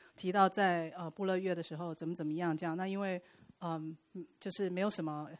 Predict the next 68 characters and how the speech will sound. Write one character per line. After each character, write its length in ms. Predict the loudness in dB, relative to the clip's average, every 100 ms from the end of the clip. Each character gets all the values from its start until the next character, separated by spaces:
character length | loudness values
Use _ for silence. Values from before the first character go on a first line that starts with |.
| -14
it's 180 | 2
not 100 | 4
very 140 | 8 8
significant， 540 | 6 -4 -4 -4 -4
所 140 | -2 -2
以 20 |
我 40 |
就 120 | -2
不 80 | -4
讲 280 | -2 -2 -2
了 120 | -4
哈。 200 | 2 2 0 -16 -20 _ _
嗯， 420 | -6 -4 -4 -8 -8
这 120 | -8
只 120 | -8
是 140 | -6
另 140 | 0 4
外 80 | 4
一 40 |
个 60 | 4
名 160 | 2
字， 120 | 0 -6
布 140 | 0
勒 140 | 2
月。 240 | 4 0 -4 -16 _
好， 220 | -10 -10 -16 -20 2
那 100 | 8
在 100 | 10
这 100 | 10
个 80 | 12
月 120 | 12
里 120 | 12
面 200 | 10 10
呢， 120 | 10 8
没 140 | 8
有 120 | 8
节 220 | 8 4 6
日， 240 | 6 4 0
没 80 | -2
有 120 | -2
特 180 | -2 -4
别 140 | -2
的 140 | -6 -6
诫 260 | 2 2
命， 220 | 2 -4 -8 _ 2
nothing， 320 | 4 4 0 -6 _
什 180 | -10 -2
么 60 | 8
都 100 | 10
没 140 | 12
有。 180 | 12 10 8 -14 _ _ _ _ _ _
好， 280 | -4 -4 -8 _
但 120 | 0 2
是 180 | 6
呢， 200 | 6 6
犹 160 | 4 2
太 180 | 10 12
人 220 | 12 10
一 60 | 8
般 180 | 8
认 160 | 8 8
为 160 | 8 6
这 100 | 6
个 120 | 8
月 200 | 10 8
是 240 | 8 4
为 200 | 4 4
了 200 | 4 2